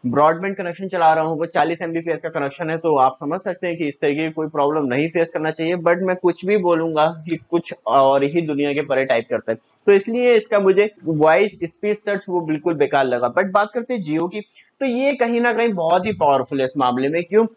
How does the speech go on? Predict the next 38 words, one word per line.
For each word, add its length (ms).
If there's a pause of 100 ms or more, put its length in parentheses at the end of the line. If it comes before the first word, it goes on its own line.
(260)
आपने 280
देखा 260
होगा 160
Jio 300
की 60
ऐप 140
डाउनलोड 360
कर 220
रखी 120
होगी, 140
तो 100
उसमें 200
एक 100
virtual 360
assistant 400
आता 200
है, 40
तो 100
आप 120
उसमें 260
जो 100
भी 100
बोलते 320
हैं 80
अच्छा 200
खासा 440 (300)
Reorganize 540
करता 300
है 100
वो 160
voice 300
को 100
और 240
लमसम 500
correct 520
thing 180
देता 280
है। 100